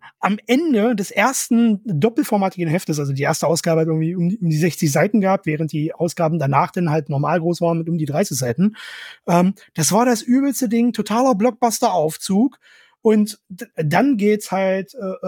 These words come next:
äh, mit regulärem Plot weiter, Charakteraufbau weiter, bis zu einem gewissen Punkt, wo die Story dann einfach endet. Nicht irgendwie rapide endet, aber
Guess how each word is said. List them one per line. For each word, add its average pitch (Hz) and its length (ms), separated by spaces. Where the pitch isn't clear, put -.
äh, 165 40
mit 170 200
regulärem 196 560
Plot 185 320
weiter, 214 540
Charakteraufbau 185 880
weiter, 180 540
bis - 200
zu 214 60
einem 190 200
gewissen 185 360
Punkt, 202 300
wo 185 80
die 165 100
Story 170 280
dann 165 140
einfach 143 340
endet. 240 540
Nicht 214 240
irgendwie 226 260
rapide 269 500
endet, 294 380
aber 190 480